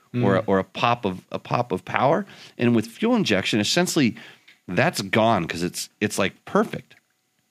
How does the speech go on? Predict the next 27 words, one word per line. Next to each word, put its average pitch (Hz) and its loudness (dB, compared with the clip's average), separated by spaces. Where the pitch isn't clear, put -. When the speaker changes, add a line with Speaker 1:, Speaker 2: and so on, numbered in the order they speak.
Speaker 1:
And, 110 0
and 107 0
it, 117 -6
so, 117 4
so - 0
a - 4
lot 151 4
of 175 0
people, 135 0
they, 107 4
they, 98 0
they, 95 -2
when 117 2
they, 98 2
you 117 2
know, 107 4
they 98 2
whack 123 0
the 107 -4
throttle 143 4
and 92 0
it, 95 -2
it 101 -6
waits 131 0
that, 104 -2
you 110 -4
know, 95 0